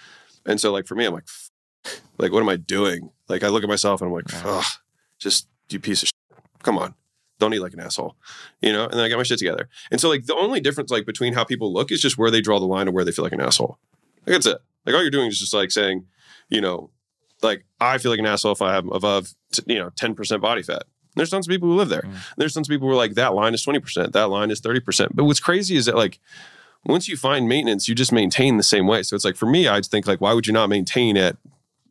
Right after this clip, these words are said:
Speaker 1: good rather than maintaining at normal?" 'Cause, like, all you have to
Speaker 2: Yeah.
Speaker 1: do is get there once and then you just maintain it. So anyways, th-, th-, that's, you know, Alex's perspective, but that's also because I came from somebody who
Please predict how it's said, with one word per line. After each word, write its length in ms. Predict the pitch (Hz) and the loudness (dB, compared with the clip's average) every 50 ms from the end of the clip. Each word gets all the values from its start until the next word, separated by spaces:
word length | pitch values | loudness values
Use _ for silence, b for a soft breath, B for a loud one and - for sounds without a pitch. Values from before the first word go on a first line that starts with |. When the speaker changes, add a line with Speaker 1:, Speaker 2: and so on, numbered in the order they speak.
| _ _ - | _ _ 0
Speaker 1:
good 320 | 113 107 104 73 - - _ _ _ _ _ _ _ _ _ _ - | 2 2 2 0 -2 -6 _ _ _ _ _ _ _ _ _ _ -2
rather 220 | 101 107 104 98 | 0 0 0 0
than 140 | 98 101 101 | -2 -2 -2
maintaining 420 | 101 98 - 120 110 104 92 90 | -2 -2 0 0 0 0 0 0
at 160 | 87 82 - - 90 | 0 -2 -2 -2 0
normal?" 340 | 98 107 101 85 85 - - | 0 0 0 0 -2 -4 -2
'Cause, 160 | - 127 120 | -2 0 2
like, 120 | 123 117 | 2 2
all 120 | - 127 175 | 2 2 0
you 60 | 185 | 0
have 80 | 175 - | 0 0
to 60 | 131 | 2
Speaker 2:
Yeah. 60 | 143 | 2
Speaker 1:
do 40 | 135 | 2
is 80 | 104 | 2
get 160 | 101 127 120 - | 2 0 2 2
there 140 | 104 90 | 2 2
once 320 | 87 104 104 92 87 82 - | 4 4 4 2 2 0 -2
and 80 | - 101 | 0 0
then 80 | 101 | 0
you 60 | 95 90 | 0 2
just 140 | 85 - - | 0 2 2
maintain 340 | 87 82 - - 110 87 73 | 2 2 4 2 0 0 0
it. 160 | 69 60 - _ _ B B B B B B B B B B B B B B B B B B | -6 -12 -14 _ _ B B B B B B B B B B B B B B B B B B
So 280 | - 127 117 113 107 | 0 2 2 2 0
anyways, 360 | - 117 107 90 85 82 - - | 0 0 0 0 0 -2 -2 -2
th-, 120 | - 143 | -2 0
th-, 140 | - - 156 | 0 0 0
that's, 220 | 151 160 147 - 170 - | 2 0 0 -2 -4 -2
you 80 | 147 139 | 0 0
know, 180 | 113 101 95 - | 0 0 0 0
Alex's 340 | 127 127 123 117 117 - 98 | 0 2 2 0 0 -4 -4
perspective, 400 | - 113 98 - 104 98 - 123 | -4 -4 -2 0 0 0 0 -4
but 100 | 135 156 | -4 -2
that's 160 | 160 170 - | -2 0 2
also 200 | 160 139 127 120 | 2 0 0 0
because 240 | 110 113 - 110 107 | -2 0 0 2 2
I 80 | 104 98 | 2 2
came 180 | - 107 95 | 2 -2 -2
from 140 | - 101 95 | 0 -2 -2
somebody 280 | - 101 95 90 98 90 | 0 0 2 2 2 4
who 240 | 95 90 90 85 | 4 4 2 2